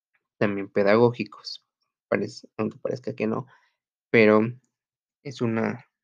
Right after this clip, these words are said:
realidad completamente ahora, ahora en el veinte veintiuno. Y bueno, la calidad pedagógica, educativa, es muy determinante y fundamental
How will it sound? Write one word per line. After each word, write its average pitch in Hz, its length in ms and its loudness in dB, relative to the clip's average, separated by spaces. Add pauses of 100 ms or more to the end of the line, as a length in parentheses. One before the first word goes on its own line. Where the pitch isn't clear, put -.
realidad 107 460 -4
completamente 104 720 -2
ahora, 104 340 -2 (960)
ahora 101 360 6
en 101 100 2
el 95 400 -4
veinte 104 520 2
veintiuno. 98 680 -6 (1000)
Y 147 80 -4
bueno, 135 300 4
la 110 160 4
calidad 120 420 4
pedagógica, 123 960 2 (540)
educativa, 107 920 -4 (920)
es 127 300 0
muy 127 320 4
determinante 120 920 0
y 123 100 -8
fundamental 117 880 -2